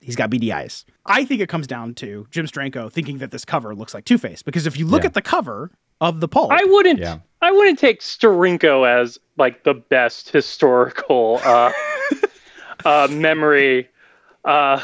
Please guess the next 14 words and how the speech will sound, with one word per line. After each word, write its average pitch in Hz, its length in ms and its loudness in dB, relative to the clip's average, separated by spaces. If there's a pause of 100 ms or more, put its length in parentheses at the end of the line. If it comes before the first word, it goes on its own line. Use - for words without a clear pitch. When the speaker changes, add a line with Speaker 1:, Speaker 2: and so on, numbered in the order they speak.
(100)
Speaker 1:
Sure. 196 220 0
Speaker 3:
especially 339 400 0
when 330 120 4
it 254 60 0
comes 247 240 0
to, - 80 0
like, 214 260 0
Bill, 170 440 4
uh, 165 100 2
not 160 240 0
Bill 120 120 0
Finger, 107 360 -6
uh, 110 340 2 (240)
Speaker 1:
Mm. - 220 2